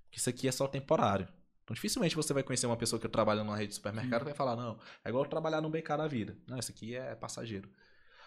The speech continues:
Speaker 1: Só que ela não tá vendo a possibilidade de, enfim, gostar da, daquilo e se tornar um gerente ou desenvolver uma
Speaker 2: Sim.
Speaker 1: habilidade. Então, assim, trazendo esse contexto, qual que é a visão de uma pessoa hoje,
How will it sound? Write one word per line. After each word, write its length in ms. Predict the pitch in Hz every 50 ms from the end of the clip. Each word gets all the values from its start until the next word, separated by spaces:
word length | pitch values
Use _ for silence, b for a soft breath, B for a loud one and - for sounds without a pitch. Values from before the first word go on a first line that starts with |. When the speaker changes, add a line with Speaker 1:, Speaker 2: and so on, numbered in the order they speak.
| b
Speaker 1:
Só 120 | - 151 -
que 80 | -
ela 100 | 135 139
não 120 | 147 156 160
tá 120 | - 165
vendo 220 | 147 147 147 156
a 80 | 151 156
possibilidade 720 | 151 - - 143 - 156 175 175 143 127 131 143 135 123
de, 500 | 107 - 113 113 113 110 107 101 - - -
enfim, 340 | 113 123 - - 113 104 95
gostar 320 | 98 113 113 - - 120
da, 200 | 120 113 - - - - -
daquilo 640 | 104 107 104 - - - 131 135 143 143 127 110 107
e 140 | 104 101
se 120 | 98 - -
tornar 260 | - 107 110 110 110
um 120 | 110 110
gerente 640 | 104 107 101 98 104 113 123 131 127 120 - - 101
ou 180 | 98 98 104 107
desenvolver 440 | 104 110 113 113 120 117 104 107 110
uma 120 | 107 107
Speaker 2:
Sim. 40 | 101
Speaker 1:
habilidade. 680 | 104 110 127 123 107 98 101 110 110 107 107 - B B B B B B B B B B -
Então, 160 | - 139 151
assim, 280 | 147 - 143 139 123 - - -
trazendo 340 | - - 139 135 147 175 208
esse 140 | 196 180 -
contexto, 680 | - 160 139 - - 120 139 170 185 - - - 87 - - - _ _ _ _ _ _ _ _ _ _ _ _ _ - B B B B B B B B B B
qual 140 | - 175 208
que 100 | 208 -
é 40 | 202
a 40 | 196
visão 300 | 190 175 139 151 147 139
de 80 | 147
uma 120 | 139 135 135
pessoa 360 | - 135 120 - - 131 120
hoje, 560 | 117 123 135 147 135 113 107 101 92 - -